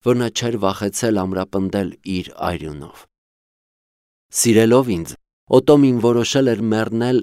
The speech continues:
ինձ հետ միասին, որովհետև առանց ինձ նրան հարկավոր չէին ոչ կյանքը, ոչ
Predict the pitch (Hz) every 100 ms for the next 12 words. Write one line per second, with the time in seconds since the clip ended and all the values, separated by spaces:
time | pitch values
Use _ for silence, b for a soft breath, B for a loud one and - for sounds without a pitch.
0 | - 120 113 - 113 110 107 101 101 101
1 | - 143 110 - _ _ 135 147 143 147
2 | 131 127 135 135 143 117 127 120 123 120
3 | 120 - 117 117 110 - 127 123 123 113
4 | 92 110 135 - - 117 107 90 - 78
5 | _ _ - 151